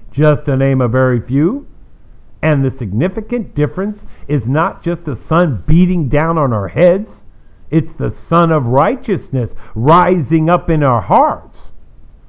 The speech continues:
Now, after hearing what Jesus said to the ri-, in the rich man and Lazarus, I would bet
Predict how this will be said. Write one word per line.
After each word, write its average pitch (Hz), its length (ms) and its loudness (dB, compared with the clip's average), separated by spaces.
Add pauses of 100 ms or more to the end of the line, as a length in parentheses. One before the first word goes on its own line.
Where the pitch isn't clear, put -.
(180)
Now, 190 260 4
after 202 220 -2
hearing 175 480 -2
what 127 180 0
Jesus 156 400 -4
said 147 300 0
to 127 80 -4
the 110 120 -2
ri-, 127 260 -4
in 135 160 0
the 117 80 0
rich 156 300 -2
man 120 240 0
and 101 140 -2
Lazarus, 98 680 -6 (600)
I 240 260 6
would 117 420 -4
bet - 400 2